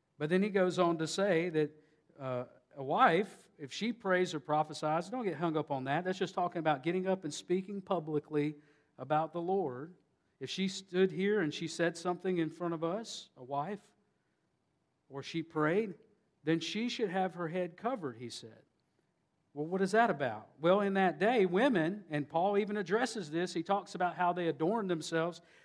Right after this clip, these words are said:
They put gold in their hair and they wear earrings and necklaces and, and try to mi-,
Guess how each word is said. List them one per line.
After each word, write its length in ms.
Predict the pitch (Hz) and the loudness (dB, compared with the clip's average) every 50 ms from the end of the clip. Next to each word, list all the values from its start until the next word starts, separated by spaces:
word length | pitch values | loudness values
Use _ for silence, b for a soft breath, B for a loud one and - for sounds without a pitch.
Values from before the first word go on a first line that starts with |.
| b - | b 2
They 120 | 160 175 | 2 2
put 300 | 175 - 214 202 196 - | 6 6 6 6 6 4
gold 380 | - 185 180 196 220 233 233 220 | 4 4 6 8 6 6 6 4
in 100 | 214 214 | 2 2
their 160 | 214 208 190 | 0 -2 -2
hair 320 | 170 202 208 208 214 220 | 2 2 4 4 4 4
and 120 | 208 185 160 | 4 4 2
they 100 | 151 143 | 2 2
wear 260 | 143 165 175 185 175 | 2 4 4 4 4
earrings 680 | 160 180 202 208 208 202 208 208 208 214 214 185 151 | 4 4 4 4 4 2 0 0 -2 -2 -4 -2 0
and 160 | 160 147 147 147 | 0 0 2 2
necklaces 680 | 165 190 196 190 214 202 202 - - 202 202 190 196 | 2 2 2 0 0 -2 0 2 2 2 2 4 2
and, 140 | 160 143 131 B B B B B - | -2 -4 -6 B B B B B -4
and 280 | 156 151 147 135 - | -2 -2 -2 -4 -6
try 240 | - - 190 190 208 | -8 -4 -4 0 4
to 160 | 202 180 151 B B B B - - 147 | 4 2 2 B B B B -20 -18 -12
mi-, 200 | 151 156 180 220 | 0 4 4 4